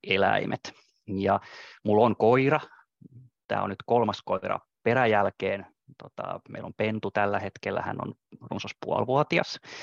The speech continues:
Edellinen koira kuoli yllättäen jouluna, ja, ja tota, ää, nyt sitten opetellaan elämään jälleen tätä pentuarkea.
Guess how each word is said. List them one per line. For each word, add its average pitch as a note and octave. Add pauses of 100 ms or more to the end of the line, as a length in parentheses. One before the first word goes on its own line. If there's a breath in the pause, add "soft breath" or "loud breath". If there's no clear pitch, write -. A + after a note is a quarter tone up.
(280 loud breath)
Edellinen G2+
koira G2
kuoli G2
yllättäen G2
jouluna, G2
ja, F#2 (300 loud breath)
ja G2
tota, F2+ (1300)
ää, G2+
nyt G#2+
sitten - (580 loud breath)
opetellaan G#2+
elämään G#2+
jälleen A2
tätä G#2+
pentuarkea. D3+